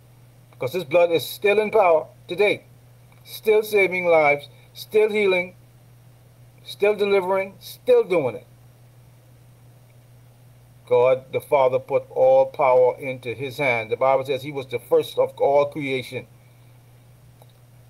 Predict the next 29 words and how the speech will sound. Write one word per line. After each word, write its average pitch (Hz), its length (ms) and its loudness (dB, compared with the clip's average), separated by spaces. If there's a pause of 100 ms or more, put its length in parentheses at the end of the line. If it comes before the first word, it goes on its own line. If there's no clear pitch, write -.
(380)
And 127 160 -4
he 147 100 -10
created 151 440 0
all 170 260 4
things. 123 440 -6 (100)
All 180 220 4
things 196 280 -6
were 160 80 0
created 151 360 -2
by 139 140 2
him, 151 160 -2
and 139 100 -6
by 143 160 2
him 165 260 -2
nothing 196 340 -2
was 180 140 -2
made 180 500 -4
that 175 140 2
was 165 140 -8
made. 196 340 0 (3000)
All 240 260 4
things 202 320 -2
were 170 60 -2
made 160 280 0
by 139 160 2
Jesus, 127 400 -16 (680)
as 143 180 -2
the 147 100 -4
Word. 147 280 0